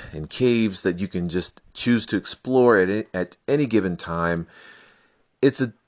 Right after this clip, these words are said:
totally, totally fun game that you can spend tons of time in. So while a lot of people have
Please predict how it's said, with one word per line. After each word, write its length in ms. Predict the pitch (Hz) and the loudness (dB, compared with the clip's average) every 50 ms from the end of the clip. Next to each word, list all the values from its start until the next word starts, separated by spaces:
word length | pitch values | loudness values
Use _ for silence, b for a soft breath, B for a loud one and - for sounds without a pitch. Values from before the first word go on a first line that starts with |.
| _ _ | _ _
totally, 1040 | - - - - - 196 190 185 180 175 160 151 135 131 127 123 117 110 107 - _ _ _ _ _ _ - | -4 -2 -2 0 4 6 6 8 6 6 6 4 4 4 4 2 2 0 -2 -6 _ _ _ _ _ _ -6
totally 720 | - - 131 143 147 139 127 123 123 120 117 113 - - _ _ _ _ _ _ _ _ _ _ - 110 | -4 0 4 4 4 4 4 2 2 2 0 -2 -4 -8 _ _ _ _ _ _ _ _ _ _ -20 -20
fun 400 | - - - 143 139 131 123 113 | -20 -2 2 2 4 4 2 0
game 420 | 98 101 95 87 85 85 87 85 B B B B _ | 0 0 0 0 0 -2 -4 -6 B B B B _
that 280 | - 98 98 92 90 - | 2 4 4 4 4 2
you 140 | - 101 104 | 0 -4 -4
can 120 | - 107 | -4 -6
spend 460 | 95 - - - 101 98 98 95 - - | -8 -6 -4 -4 -2 -2 -2 -4 -6 -4
tons 360 | - - - 131 139 127 110 | -4 0 0 2 0 0 -2
of 100 | 101 - | -8 -12
time 380 | - - 92 90 90 87 87 87 | -10 -4 -2 0 0 0 0 -2
in. 180 | 85 85 85 B B B B B B B B B | -2 -4 -4 B B B B B B B B B
So 360 | - - - 107 101 101 98 | -8 -2 2 4 6 6 4
while 680 | 95 87 92 92 95 92 95 95 92 90 90 - - _ _ | 4 2 0 2 4 4 6 6 6 4 4 2 -2 _ _
a 60 | 92 | -4
lot 260 | 95 101 120 123 123 | 2 4 4 6 4
of 120 | 120 - - | 4 2 0
people 260 | 123 117 107 107 101 | -4 -2 0 -2 -2
have 400 | 95 95 92 90 90 87 80 - | 0 2 2 2 2 2 0 -6